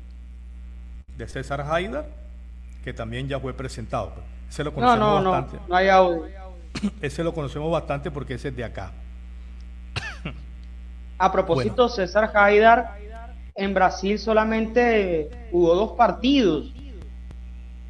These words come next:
Speaker 2: En año y medio que estuvo en Brasil jugó dos partidos, Manny. O sea,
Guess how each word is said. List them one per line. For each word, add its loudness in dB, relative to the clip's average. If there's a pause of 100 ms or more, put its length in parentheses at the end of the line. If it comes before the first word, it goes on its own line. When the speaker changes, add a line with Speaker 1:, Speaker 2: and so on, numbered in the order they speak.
(360)
Speaker 2:
En 0
año 8
y 8
medio 6
que 2
estuvo 2
en 4
Brasil 2
jugó 4
dos 4
partidos, 2
Manny. 0
O -16
sea, -2